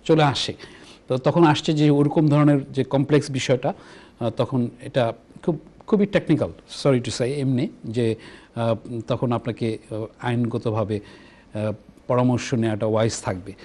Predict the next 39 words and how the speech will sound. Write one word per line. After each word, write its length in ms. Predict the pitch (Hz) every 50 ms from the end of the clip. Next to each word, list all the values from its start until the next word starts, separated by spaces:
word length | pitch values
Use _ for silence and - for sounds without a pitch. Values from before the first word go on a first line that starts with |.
| - - - - - - _ _ _ -
তো 120 | 139 127
যাই 180 | 110 139 147 151
হোক, 200 | 160 180 175 -
আপনি 220 | 139 131 156 151
এভাবে 220 | 135 131 131 135 127
করে 260 | - - 151 143 135
নেবেন। 260 | 131 120 110 120 120
অনেক 140 | 123 123 120
সময় 260 | - - 127 120 120
আছে 300 | 113 113 - - - 135
যে 120 | 113 113 117
বল-, 180 | 113 117 117
যে 100 | 107 120
কথা 180 | 113 113 117 113
আপনি 220 | 110 110 120 113
বল-, 160 | 107 117 117
বলছিলাম 540 | 117 113 117 113 - - - 123 113 107 113
যে 100 | 107 113
কন্ট্রিবিউশনটা 800 | 104 - 143 147 139 185 190 185 214 208 202 - 226 208 196 185 - -
কার 240 | 131 143 160 165 170
কতটুকু 500 | - 175 170 - 202 147 185 165 - 170
আছে, 300 | 160 156 - - - 202 - - - - - _ -
কীরকম 380 | 139 135 147 147 170 165 165 156
ধরনের, 460 | 156 143 156 143 147 151 156 190 208 - - - - - - -
সেটাও 280 | - - 151 151 165
কিন্তু 220 | 160 170 165 165 165
একটা 140 | 156 - 120
ফ্যাক্টর। 440 | - - 131 - - - 123 101 95 -
তখন 280 | - 127 - 180 170 160
এটা 140 | 147 - - -
কোর্ট 180 | - 170 170 151
ডিসিশন 420 | 151 160 147 - - - 147 127
নিচ্ছে 300 | 120 113 107 - - 185 - - - - - _
কোন 140 | - 156 156
ক্ষেত্রে 360 | - - 131 - - 139 143 139 - - - - - _ _ _ _ _ -
কাকে 280 | 147 143 - - 156 143
কতটুকু 580 | - 135 - 131 123 120 123 - - - - 117
দেয়া 240 | 127 139 139 139
হবে। 340 | 131 - - 117 87 - -